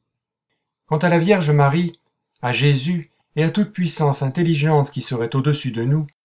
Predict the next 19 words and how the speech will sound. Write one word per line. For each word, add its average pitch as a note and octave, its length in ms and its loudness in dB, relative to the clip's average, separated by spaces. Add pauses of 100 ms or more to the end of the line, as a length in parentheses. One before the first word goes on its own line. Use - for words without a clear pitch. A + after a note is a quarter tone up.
(280)
je D#3+ 100 -2
voulais G#3+ 240 4
savoir G3 500 2
ce - 140 -6
qu'il C#3+ 260 -4
convenait E3 460 -2
que D3 100 -4
j'en A#2 180 -2
pense. F2+ 760 -12 (400)
L'opinion G3 420 2
des D3+ 220 0
adultes, D#3+ 400 -2
même A2+ 340 -6
les G#2+ 80 -8
plus C3 180 -6
proches, - 600 -6 (280)
leurs D3 220 0
pressions F#3+ 400 -4
éventuelles, C#3 840 -2